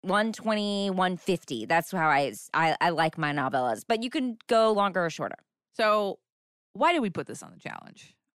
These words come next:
Speaker 2: We, one, we love novellas
Speaker 1: Yeah.
Speaker 2: for a lot of reasons. Uh, we think that they can be a great way to get yourself out of a book slump because they're short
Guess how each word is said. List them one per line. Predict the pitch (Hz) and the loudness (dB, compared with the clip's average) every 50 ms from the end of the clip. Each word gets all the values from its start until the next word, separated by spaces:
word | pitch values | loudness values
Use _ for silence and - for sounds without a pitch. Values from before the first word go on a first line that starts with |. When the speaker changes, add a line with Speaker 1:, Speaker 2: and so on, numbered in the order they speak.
| _ _ | _ _
Speaker 2:
We, | - 262 277 277 277 269 262 254 247 226 233 226 202 - _ _ _ _ _ _ | -4 -2 -2 0 0 -2 -2 -2 -4 -4 -4 -6 -6 -8 _ _ _ _ _ _
one, | - 170 190 208 185 151 147 165 170 170 | -2 0 0 0 0 -2 -2 -4 -6 -6
we | 190 185 | -4 -2
love | 156 156 170 160 | -2 -2 -2 -2
novellas | - - - - - - 92 101 - - | -6 -10 -10 -10 -10 -10 -8 -8 -4 -4
Speaker 1:
Yeah. | - 113 - - - | -4 -4 -4 -6 -4
Speaker 2:
for | 175 170 | -4 -2
a | 165 | 0
lot | 175 180 190 170 | 0 0 0 0
of | 151 - | -2 -6
reasons. | - - - 78 - 196 196 - - - - _ _ _ _ _ _ _ _ - | -12 -18 -14 -10 -8 -8 -8 -8 -10 -14 -16 _ _ _ _ _ _ _ _ -2
Uh, | 165 165 147 135 143 - 151 139 - _ - | 0 0 2 0 0 -2 -4 -6 -10 _ -6
we | 190 180 | -4 -4
think | - 202 185 | -2 -4 -4
that | - 175 156 | -4 -4 -4
they | - 165 | -4 -4
can | 147 185 170 | -4 -4 -6
be | 165 156 | -4 -4
a | 160 | -4
great | - 165 160 - | -4 -4 -4 -4
way | - 165 160 | -4 -6 -6
to | 156 - - _ | -6 -8 -10 _
get | - - | -10 -8
yourself | - 175 165 - 180 165 | -6 -6 -4 -4 -4 -4
out | 160 160 | -4 -6
of | 160 151 | -8 -8
a | 143 | -8
book | - - - - - | -4 -4 -4 -4 -4
slump | - - 226 240 262 254 | -4 -2 -2 -2 -2 -4
because | - - - 175 160 | -6 -4 -4 -4 -4
they're | - 147 143 | -4 -6 -8
short | - - - - 196 175 214 277 - - - | -8 -10 -8 -6 -4 -2 -2 -2 -4 -6 -10